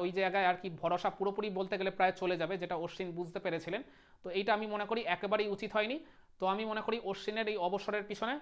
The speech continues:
বর্তমানে ভারতের যে টিম ম্যানেজমেন্ট রয়েছে গৌতম গম্ভীরের নেতৃত্বাধীন, তারাও যথেষ্ট পরিমাণে দায়ী। তো সেই কারণেই টেস্টে পাঁচশো plus উইকেটের মালিক হওয়া সত্ত্বেও আর কি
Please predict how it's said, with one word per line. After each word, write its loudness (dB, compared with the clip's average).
বর্তমানে 0
ভারতের 0
যে 0
টিম -6
ম্যানেজমেন্ট -2
রয়েছে 0
গৌতম 0
গম্ভীরের -2
নেতৃত্বাধীন, -2
তারাও 6
যথেষ্ট 0
পরিমাণে 0
দায়ী। -4
তো -4
সেই 2
কারণেই 2
টেস্টে 0
পাঁচশো 0
plus 2
উইকেটের -2
মালিক 4
হওয়া 4
সত্ত্বেও 0
আর 0
কি -4